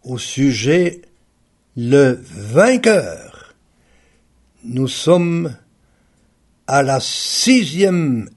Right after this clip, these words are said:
étude. Nous aurons aujourd'hui trois parties intéressantes. Primo, la source abondante de bénédiction. Secondo, il enseignera.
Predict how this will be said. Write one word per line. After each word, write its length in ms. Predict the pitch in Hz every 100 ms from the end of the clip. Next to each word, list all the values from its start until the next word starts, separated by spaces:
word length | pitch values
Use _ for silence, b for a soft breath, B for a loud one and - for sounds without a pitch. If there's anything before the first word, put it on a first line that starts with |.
| -
étude. 640 | 180 175 123 82 78 87 82 80 _ _ _ _ _ _ _ _ _ _ _
Nous 260 | 120 135 123
aurons 320 | 190 247 147
aujourd'hui 880 | 117 117 127 123 185 185 127 101 - _ _
trois 300 | - 156 143
parties 720 | 147 147 - 170 240 254 214
intéressantes. 1000 | - 139 135 120 147 - 165 196 202 - 240 247 - b b b b b -
Primo, 460 | 170 180 156 135
la 180 | 117 120
source 580 | - 185 190 - - 143 127
abondante 840 | 151 127 147 143 151 139 - -
de 200 | 123 110
bénédiction. 920 | 107 117 117 123 175 - - 208 262 277 _ _ b b b b b b b b b
Secondo, 960 | - - - 214 180 165 131 117 80 - _ _ _ _ _ _ _ -
il 460 | 190 196 185 165 - -
enseignera. 1300 | 175 175 - - - 175 156 131 131 202 202 82